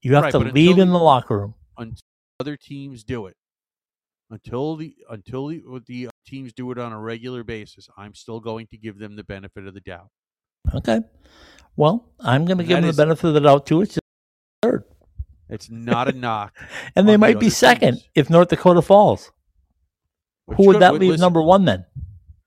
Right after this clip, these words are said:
Speaker 2: uh, what if North Dakota falls?
Speaker 1: Yeah. Colorado
Speaker 2: It would leave
Speaker 1: College
Speaker 2: Denver.
Speaker 1: dies.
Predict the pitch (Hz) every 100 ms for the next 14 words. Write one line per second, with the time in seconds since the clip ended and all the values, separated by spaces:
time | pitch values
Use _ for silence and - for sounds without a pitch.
0 | _ _ _ _ _ - 107 117 98 -
1 | 110 - - 117 107 110 139 196 _ _
2 | - 123 98 _ _ _ _ _ _ _
3 | - 123 151 170 175 190 113 175 208 156
4 | 220 220 269 262 240 220 196 185 160